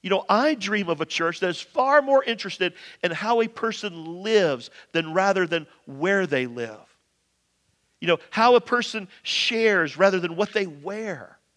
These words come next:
I dream of a church that looks as multiracial in, in its auditorium as it does in its community and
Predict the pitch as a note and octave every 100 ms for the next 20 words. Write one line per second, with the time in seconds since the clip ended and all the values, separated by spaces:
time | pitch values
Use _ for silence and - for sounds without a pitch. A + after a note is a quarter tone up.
0 | _ _ _ _ _ _ _ _ _ -
1 | B3+ D#4 C4+ A#3 G#3+ - B3+ - G3+ A3+
2 | G#3+ F#3+ - - D#3+ F#3 C4 C4+ B3+ G#3
3 | A#3+ - G#3 G#3 G3+ G#3+ F#3+ F#3+ - G3+
4 | A3 G3+ - C4+ C4 G3 F3+ - - F#3+
5 | F#3+ D3 A3+ C4+ B3+ A3 G#3 G3+ - G3
6 | G#3+ D4 C#4 G3 G#3 B3 C#4+ C#4